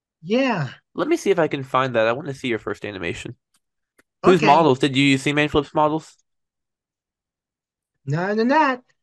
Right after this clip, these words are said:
Speaker 1: Pixar fans.
Speaker 2: Oh, nice, nice. Let's see. Larry Boy's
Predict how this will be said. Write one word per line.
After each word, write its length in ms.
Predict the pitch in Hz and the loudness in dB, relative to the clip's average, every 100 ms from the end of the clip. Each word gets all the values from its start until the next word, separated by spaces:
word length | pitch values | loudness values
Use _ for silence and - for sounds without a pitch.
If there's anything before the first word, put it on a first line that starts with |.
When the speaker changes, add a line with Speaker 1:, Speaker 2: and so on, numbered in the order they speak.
| _ _ | _ _
Speaker 1:
Pixar 480 | 330 359 - 277 226 - | 0 0 0 -2 -2 -6
fans. 480 | - 214 190 160 135 _ _ _ _ - | -2 0 0 -2 -4 _ _ _ _ 0
Speaker 2:
Oh, 180 | 120 | 0
nice, 560 | 107 101 113 110 104 - | 0 -2 0 -2 -4 -8
nice. 460 | 113 110 107 - _ _ _ _ _ _ _ _ _ _ _ _ _ _ _ _ _ _ | -6 -4 -8 -14 _ _ _ _ _ _ _ _ _ _ _ _ _ _ _ _ _ _
Let's 160 | 127 - | -10 -8
see. 220 | - 101 | -6 -6
Larry 340 | 110 127 143 135 | -2 2 2 2
Boy's 840 | 127 135 131 131 123 120 - - | 2 2 4 2 -2 -8 -18 -20